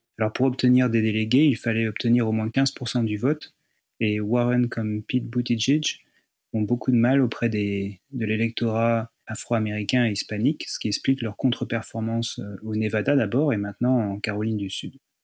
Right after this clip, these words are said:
Dans le cas de Tom Steyer, il a approché les quinze pour cent, mais n'a pas réussi à obtenir le niveau requis. Donc c'est pour ça que ces trois candidats n'ont aucun délégué. Tom Steyer, qui avait dépensé beaucoup d'argent dans cette primaire,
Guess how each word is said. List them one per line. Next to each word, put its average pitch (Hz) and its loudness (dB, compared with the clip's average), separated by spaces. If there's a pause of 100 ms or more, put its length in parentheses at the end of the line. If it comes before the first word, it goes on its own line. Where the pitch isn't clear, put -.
(360)
Dans 113 0
le 117 4
cas 131 2
de 98 0
Tom 117 0
Steyer, 117 2 (280)
il 107 -6
a 101 -6
approché 117 0
les 110 -2
quinze 117 0
pour - -10
cent, 120 0
mais 101 -4
n'a 95 -4
pas 110 -6
réussi 107 -2
à - -2
obtenir 104 -4
le 104 -2
niveau 104 -2
requis. 101 -4 (760)
Donc 117 2
c'est 120 0
pour 113 -4
ça 131 0
que - -6
ces 123 -2
trois - -4
candidats 113 0
n'ont 117 2
aucun 120 0
délégué. 110 0 (600)
Tom 117 0
Steyer, 117 2
qui - -2
avait 101 0
dépensé 113 -2
beaucoup 117 0
d'argent 113 0
dans 104 -4
cette 107 -6
primaire, 110 -4